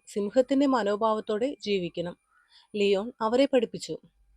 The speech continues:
സിംഹത്തിന്റെ മനോഭാവം എന്നത് വലിയ ലക്ഷ്യങ്ങൾ വെച്ച്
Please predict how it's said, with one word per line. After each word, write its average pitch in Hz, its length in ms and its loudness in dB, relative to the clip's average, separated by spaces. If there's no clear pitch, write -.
സിംഹത്തിന്റെ 285 560 4
മനോഭാവം 269 680 6
എന്നത് 240 300 2
വലിയ 196 260 0
ലക്ഷ്യങ്ങൾ 247 500 2
വെച്ച് 226 300 -4